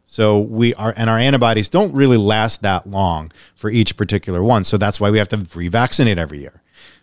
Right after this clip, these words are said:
Coronavirus, we don't know what it's gonna do. We don't know if the antibodies are gonna die off. We don't know if we are going to, um,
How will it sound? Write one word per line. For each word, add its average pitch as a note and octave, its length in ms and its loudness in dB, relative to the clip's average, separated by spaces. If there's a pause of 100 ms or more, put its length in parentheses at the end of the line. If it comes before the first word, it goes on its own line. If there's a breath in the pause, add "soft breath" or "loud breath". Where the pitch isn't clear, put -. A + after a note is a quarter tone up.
(240 soft breath)
Coronavirus, A#2 560 4
we C3 60 4
don't C#3 120 6
know C3 100 6
what B2+ 160 4
it's - 320 -2 (400)
gonna A#2+ 160 2
do. B2+ 240 2 (220)
We G#2 100 -4
don't A2 200 2
know A2 180 4
if F#2+ 120 0
the G2 180 -2
antibodies G2+ 500 -2
are F#2+ 60 -4
gonna F#2 160 -2
die F2 200 -4
off. A2+ 260 0
We G2+ 60 -2
don't F#2 140 0
know F2+ 180 0
if - 200 -6
we G2 160 -10
are F2+ 80 -4
going F2 320 -6
to, E2+ 560 -6
um, D#2+ 460 -8